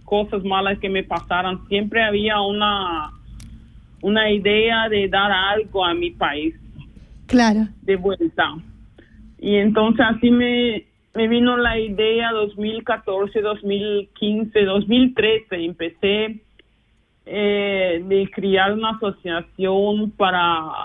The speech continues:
Speaker 1: intervenir en la área de la pobreza en Angola. Y esta es la Asociación África por África. Y tienen la idea de crear estructuras para dar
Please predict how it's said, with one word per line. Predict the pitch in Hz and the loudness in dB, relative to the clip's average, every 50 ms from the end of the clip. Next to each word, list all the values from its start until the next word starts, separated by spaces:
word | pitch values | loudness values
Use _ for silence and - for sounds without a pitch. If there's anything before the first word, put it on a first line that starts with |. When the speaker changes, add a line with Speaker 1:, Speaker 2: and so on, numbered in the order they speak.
| - - - | -12 -10 -6
Speaker 1:
intervenir | - 202 202 - 214 190 185 180 180 175 175 180 190 196 202 214 208 208 196 143 - - | -4 -4 -2 -2 -2 -4 -4 -4 -4 -4 -4 -2 0 0 0 0 0 -2 -4 -8 -8 -6
en | 185 190 185 | -4 -2 0
la | 180 170 160 165 170 | 0 0 2 2 2
área | 175 196 208 202 196 | 2 2 0 0 -2
de | 190 180 | -2 -2
la | 170 165 160 - - | -2 -2 -2 -4 -6
pobreza | 151 143 147 156 170 165 - 190 175 | -10 -8 -4 -4 -6 -4 -4 -4 -4
en | 165 160 | -2 -4
Angola. | 151 147 147 143 147 147 151 151 147 139 139 - - - - | -4 -4 -4 -4 -2 -2 0 0 -2 -2 -4 -8 -12 -12 -6
Y | 151 151 156 | -2 0 0
esta | 160 160 - - 170 | 0 0 -2 -2 -2
es | 170 170 - - | -2 -2 -2 -4
la | 170 160 160 156 156 | -2 0 0 0 -2
Asociación | 156 - - 156 156 - - 156 165 165 - _ - 170 180 175 170 170 170 165 156 | -2 -6 -8 -10 -8 -6 -2 -2 -2 -2 -4 _ 0 2 4 4 6 4 4 4 2
África | 147 160 165 165 165 170 165 156 - - 160 | 2 2 0 0 -2 -6 -6 -4 -2 -4 -4
por | - - 160 156 156 | -4 -2 -2 0 0
África. | 165 202 214 - - 233 254 254 254 - 262 247 247 254 254 - - - - - - - - - - _ - | 0 -2 -2 -4 -2 0 0 0 0 2 2 2 4 2 0 -2 -8 -20 -20 -20 -20 -20 -20 -20 -20 _ -10
Y | - 190 | -10 -8
tienen | - - 185 175 185 196 214 | -4 -2 -2 0 0 2 2
la | 220 208 190 175 | 2 2 2 0
idea | 180 175 170 175 185 196 208 220 226 214 214 | 0 -2 0 0 0 0 0 2 0 -2 0
de | 196 196 185 185 180 175 165 156 - | -2 -2 -2 0 -2 -2 -4 -4 -4
crear | - 190 170 170 170 170 175 180 190 208 | -4 -2 0 2 2 2 2 2 2 0
estructuras | 208 208 - - - 196 196 190 - 202 202 202 196 208 208 214 208 214 - | -2 -4 -4 -4 0 0 0 0 0 0 2 2 2 2 2 0 -2 -4 -4
para | - 202 175 175 175 | -2 0 0 2 0
dar | 165 165 175 175 185 202 | 0 2 2 2 0 0